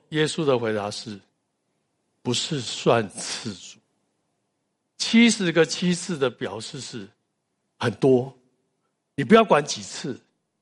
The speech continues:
不是要算次数的。强调是一个没有条件、没有限量的饶恕。耶稣的意思是说，饶恕这件事情不是算几次，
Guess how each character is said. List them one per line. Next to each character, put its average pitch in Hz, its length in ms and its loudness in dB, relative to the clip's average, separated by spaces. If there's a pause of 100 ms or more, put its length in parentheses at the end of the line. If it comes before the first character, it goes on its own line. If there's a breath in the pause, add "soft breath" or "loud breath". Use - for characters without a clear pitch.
(160)
不 175 80 -2
是 196 140 2
要 202 160 8
算 185 260 4
次 170 280 -6
数 123 260 -10
的。 - 60 -20 (1300)
强 180 180 6
调 233 180 8
是 233 180 2
一 220 40 4
个 196 160 6
没 185 140 6
有 226 160 8
条 180 240 6
件、 202 200 6
没 196 100 2
有 175 120 6
限 202 320 2
量 175 220 4
的 135 100 0
饶 110 240 -2
恕。 117 220 -12 (1000)
耶 165 200 0
稣 180 160 -2
的 175 100 4
意 180 100 2
思 156 200 -4
是 147 180 -10
说， 139 500 -2 (1120)
饶 135 220 4
恕 185 200 -2
这 185 160 4
件 165 200 0
事 160 160 -8
情 117 180 -8
不 113 140 -10
是 139 180 -10
算 127 380 0
几 - 180 -16
次， - 320 -16